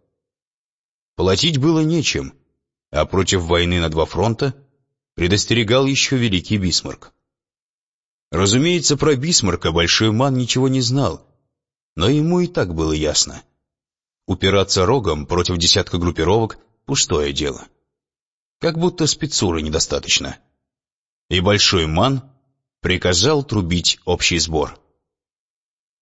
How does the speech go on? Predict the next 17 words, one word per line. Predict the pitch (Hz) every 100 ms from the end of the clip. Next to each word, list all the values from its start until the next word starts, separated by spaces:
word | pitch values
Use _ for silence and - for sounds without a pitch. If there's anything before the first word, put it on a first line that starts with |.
| _ _ -
Собрались | - 104 117 147 175 -
не | 143
в | 151
Москве, | 147 147 - 170 151 80
где | 76 80 78
продолжали | 87 90 92 95 87
бушевать | 87 - 92 90 -
люди | 90 131 95 73 - _ _ _
засекреченного | - 123 131 110 98 - 85 82
человека, | 92 87 76 71 - - _ _ _ _ _ -
а | 156
в | 156
Ногинске, | 170 147 95 73 - 71 - _
на | 156
турбазе, | 160 185 113 170 127 123
контролируемой | - 90 90 87 101 95 90 90 -
ассирийцами. | 92 - 98 78 73 - 62